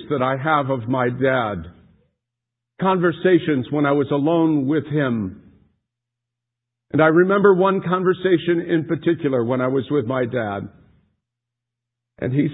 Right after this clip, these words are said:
said to me, "Ricky, never forget who you are. You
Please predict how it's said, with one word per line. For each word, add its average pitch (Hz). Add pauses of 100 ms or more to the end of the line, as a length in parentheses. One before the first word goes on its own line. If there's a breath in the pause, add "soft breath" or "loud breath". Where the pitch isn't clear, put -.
said 165
to 151
me, 127 (1400)
"Ricky, 135 (1600)
never 143
forget 131 (960)
who 131
you 120
are. 98 (1600)
You 170